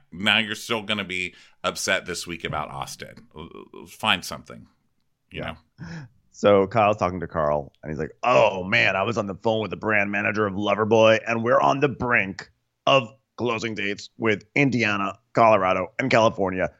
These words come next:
Speaker 2: Hundreds of Krogers. Krogers everywhere." <laughs> I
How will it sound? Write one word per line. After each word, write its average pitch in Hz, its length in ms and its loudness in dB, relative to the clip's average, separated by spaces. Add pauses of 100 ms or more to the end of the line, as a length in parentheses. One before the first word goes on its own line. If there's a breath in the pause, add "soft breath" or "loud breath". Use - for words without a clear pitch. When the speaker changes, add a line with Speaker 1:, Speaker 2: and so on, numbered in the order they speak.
Speaker 2:
Hundreds 180 640 2 (280)
of 165 500 2 (520)
Krogers. 175 840 2 (240)
Krogers 226 480 2
everywhere." 175 720 0 (280)
<laughs> 190 100 -2
I - 60 2